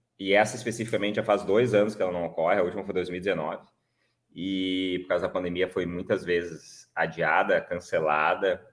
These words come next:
né? E, cara, pelo amor de Deus,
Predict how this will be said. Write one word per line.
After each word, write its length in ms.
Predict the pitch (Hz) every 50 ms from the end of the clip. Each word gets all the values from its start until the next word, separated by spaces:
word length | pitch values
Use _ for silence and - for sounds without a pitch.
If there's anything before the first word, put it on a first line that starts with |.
| _ -
né? 260 | 85 85 104 - - _ _ _ _ _ _ _ _ _ _ _ _ _ _ _ _ _ _ _ _ _ - -
E, 880 | 110 113 117 120 117 120 117 117 117 117 117 113 113 110 101 - - -
cara, 200 | - - - 95
pelo 200 | - - 107 104
amor 320 | 104 107 107 107 123 127 120
de 100 | 131 117
Deus, 680 | 98 95 95 98 101 104 101 - - - - -